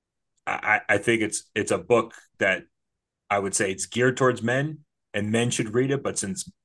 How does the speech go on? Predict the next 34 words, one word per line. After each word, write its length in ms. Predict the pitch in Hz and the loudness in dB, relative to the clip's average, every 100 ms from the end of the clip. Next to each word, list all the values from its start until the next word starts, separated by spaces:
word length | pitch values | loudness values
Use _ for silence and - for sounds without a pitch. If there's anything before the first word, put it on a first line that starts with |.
| _ _ - | _ _ 0
porn 280 | 120 123 120 | 2 4 2
is 120 | 113 | -2
a 40 | |
big 240 | 110 117 113 | 0 -2 0
thing 240 | 120 117 | -4 -2
for 120 | 110 | -4
women 320 | 101 123 131 | 0 0 0
now 220 | 127 120 110 | 2 2 2
as 180 | 95 | -2
well, 360 | 101 131 139 123 | 0 2 2 0
I 80 | 113 | -2
think 180 | 101 92 | -8 -6
women 240 | 98 - | -6 -6
should 220 | - 92 | -8 -6
read 160 | 92 92 | -8 -6
it 100 | 90 | -6
as 180 | 87 - | -8 -8
well. 260 | 80 78 76 | -6 -6 -4
But 120 | 85 | -4
I 60 | 87 | -4
think 260 | 95 92 | -8 -8
you 80 | 90 | -8
need 180 | 90 80 | -10 -8
to 60 | |
stop. 600 | 87 - - 95 85 - - _ _ | -8 -6 -2 0 -2 -6 -20 _ _
I 40 | 113 | 2
don't 200 | 127 - | 2 0
think 280 | 113 110 | -2 -2
you 120 | 87 80 | -6 -10
need, 180 | 87 - | -12 -10
you 260 | 95 87 - | -10 -8 -4
have 260 | 101 - - | -4 -4 -12
to 100 | 92 | -8
stop 500 | - - 87 78 | -6 -2 -2 -2